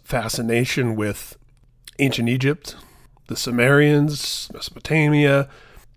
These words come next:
We talk about his meditative and transcendental solo work. We talk about several of the books and ideas that shaped him and get into a bunch of sci-fi with H P Lovecraft,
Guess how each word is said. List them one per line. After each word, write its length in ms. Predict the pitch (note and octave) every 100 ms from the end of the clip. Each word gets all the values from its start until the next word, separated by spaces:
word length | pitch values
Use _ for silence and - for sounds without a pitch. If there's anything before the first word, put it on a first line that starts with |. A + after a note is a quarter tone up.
| _ - -
We 120 | - D#3
talk 160 | D3+
about 200 | B2+ A2
his 140 | A2+ G#2+
meditative 600 | A#2 A#2 A2+ A#2+ A#2 A#2
and 100 | G2+
transcendental 580 | A2+ G#2 G#2+ A2+ G#2+
solo 280 | G#2+ C3+ C3+
work. 380 | B2 B2+ C3 - - _ -
We 80 | B2+
talk 180 | A#2+
about 220 | A#2+ G#2+ -
several 360 | D#3+ C#3+ C3
of 120 | A2
the 80 | A2
books 380 | G2 C3 C3 -
and 100 | C3
ideas 540 | A2+ G#2 A2+ A#2 B2
that 200 | - E2 - -
shaped 420 | - C3 B2+ -
him 300 | C3 B2 C3+
and 160 | G#2 F#2 - - - _ -
get 120 | - A#2
into 180 | A2
a 40 | A2
bunch 220 | A#2 A2+
of 60 | A2+
sci-fi 760 | - B2 B2 - B2 A#2 A#2+
with 140 | A2+ - -
H 220 | C3 A#2
P 100 | -
Lovecraft, 680 | A2+ C#3+ D3+ E3+ D#3 D3 -